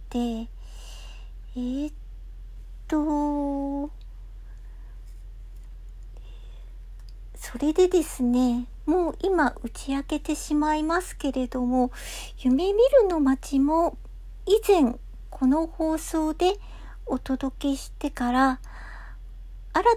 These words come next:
たにミックスダウンし直して、今また、あの、自分の中で見直してる曲なんですけれども、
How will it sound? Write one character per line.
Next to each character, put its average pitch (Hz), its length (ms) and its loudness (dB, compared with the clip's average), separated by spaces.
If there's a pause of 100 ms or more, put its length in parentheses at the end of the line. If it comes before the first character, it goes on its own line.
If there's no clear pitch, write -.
た 302 100 0
に 247 140 6
ミ 233 180 2
ッ - 40 -14 (100)
ク - 100 -4
ス 359 180 2
ダ 415 180 6
ウ 370 140 4
ン 254 140 6
し - 260 -4
直 277 320 4
し - 180 -6 (240)
て、 403 80 8 (1300)
今 359 420 2 (160)
ま 226 160 0
た、 311 360 6 (300)
あ 240 140 2
の、 220 760 -4 (300)
自 - 140 -6
分 277 200 2
の 302 120 2
中 302 320 2
で 233 120 -2
見 226 160 2
直 262 280 4
し - 120 -4
て 349 160 4
る 330 120 2
曲 330 300 -2
な 349 180 2
ん 294 120 0
で 247 140 -4
す - 160 -12
け 233 100 -4
れ 226 140 -2
ど 226 160 0
も、 277 220 4